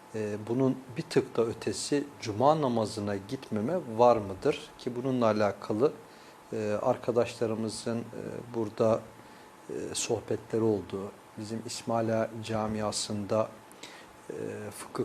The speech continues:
kurulunun kaleme almış olduğu bir makalesi oldu ki fetvadadaki hoca efendiler de bunu şifayen anlatmaktadırlar.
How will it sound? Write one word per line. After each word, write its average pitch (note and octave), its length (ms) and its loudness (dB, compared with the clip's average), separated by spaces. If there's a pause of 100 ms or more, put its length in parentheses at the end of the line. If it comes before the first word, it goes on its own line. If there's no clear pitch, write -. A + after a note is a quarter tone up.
kurulunun G#2+ 640 -4
kaleme A2 380 0
almış G#2+ 380 0
olduğu G#2 360 -4
bir G#2+ 80 -4
makalesi G#2 760 -2
oldu G2 440 -2
ki - 140 -4
fetvadadaki G#2+ 800 -2
hoca G#2+ 260 -2
efendiler G2 600 -4
de D3 140 2 (440)
bunu B2 120 0
şifayen A2+ 500 -2 (140)
anlatmaktadırlar. A2+ 1000 0